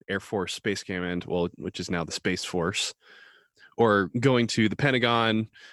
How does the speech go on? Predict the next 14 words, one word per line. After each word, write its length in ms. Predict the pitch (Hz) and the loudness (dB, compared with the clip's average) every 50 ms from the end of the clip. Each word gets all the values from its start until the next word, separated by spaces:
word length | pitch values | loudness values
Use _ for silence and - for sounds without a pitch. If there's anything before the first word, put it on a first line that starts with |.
| _ _ - | _ _ -4
and 440 | - 98 98 95 98 98 95 95 - - - _ _ _ _ _ _ _ | 0 0 2 2 2 2 2 0 0 -6 -12 _ _ _ _ _ _ _
working 300 | - 113 110 - 107 104 | -4 -4 -2 0 -2 -2
space 340 | 98 - - - 110 104 - | -2 -2 -2 0 0 0 0
stuff 280 | - - 101 92 - - | 0 -2 -2 -2 -2 -2
there. 540 | 104 110 107 104 104 101 101 98 98 98 - _ _ _ _ _ _ _ _ _ _ _ - 113 - | 0 2 4 4 4 4 4 4 2 0 -4 _ _ _ _ _ _ _ _ _ _ _ -12 -10 -6
Are 80 | - 117 | -6 -4
there 480 | 117 120 120 120 117 117 113 113 95 - _ _ _ _ _ _ - 107 110 117 - | -2 0 0 2 0 0 0 -2 -4 -8 _ _ _ _ _ _ -20 -20 -20 -10 -6
any 200 | 120 127 123 110 | -2 -2 -2 -2
opportunities 720 | 113 110 - 107 - - 120 117 107 104 110 104 104 - | -2 -6 -6 -10 -8 -6 -6 -4 -2 0 0 0 0 -2
for 240 | - - 104 101 98 | -2 0 0 0 0
space 320 | - - - 107 101 - | 0 -2 -2 -2 -2 -2
officers, 840 | 73 104 101 - - - - 98 95 92 92 92 - - - - - _ _ _ _ _ | -2 -4 -4 -4 -6 -4 -2 0 0 0 0 -2 -4 -8 -8 -10 -14 _ _ _ _ _
uh, 120 | - 95 87 - | -8 -8 -4 -4
overseas? 600 | 107 95 95 92 - 110 98 82 - - - | -2 -4 -2 -4 -4 -4 -4 -4 -4 -6 -8